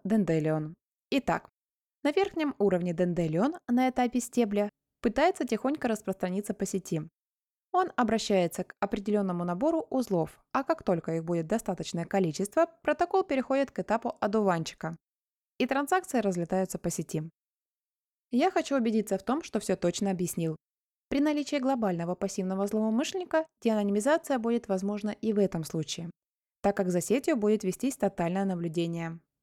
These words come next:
Поэтому Green также продолжает работу над реализацией I two P относительно транзакций. И об I two P я скажу через несколько минут. Я просто хотела отметить, что они работают над этим. Zcash и Tor.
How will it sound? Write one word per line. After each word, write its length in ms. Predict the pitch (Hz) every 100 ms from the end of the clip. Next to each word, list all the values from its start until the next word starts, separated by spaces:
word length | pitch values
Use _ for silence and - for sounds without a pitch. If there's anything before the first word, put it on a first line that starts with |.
| _ _ _ _ -
Поэтому 420 | 302 359 294 240
Green 300 | 190 180 294
также 320 | - 339 339
продолжает 580 | 277 240 208 208 226 220
работу 360 | 196 175 285 285
над 200 | 214 196
реализацией 720 | 185 175 170 180 175 - 170
I 160 | 185 185
two 140 | -
P 280 | - 226 370 -
относительно 580 | 214 233 254 339 294 262
транзакций. 680 | 240 220 175 160 - 175 - _ _ _ _ _ -
И 80 | 247
об 160 | 226
I 100 | 202
two 140 | 185 208
P 200 | 359 330
я 120 | 262
скажу 300 | - 226 294
через 240 | - 202
несколько 380 | 196 220 202 202
минут. 380 | 196 185 160 - _ _ _
Я 120 | - 277
просто 260 | 392 392
хотела 320 | 294 262 254
отметить, 460 | 233 254 359 208 -
что 200 | - 269
они 160 | 277 269
работают 500 | 254 220 208 165 -
над 120 | 175
этим. 300 | 165 165 165 _ _ _ _ _ _ -
Zcash 560 | 185 180 - 254 320 -
и 100 | 240
Tor. 280 | 233 170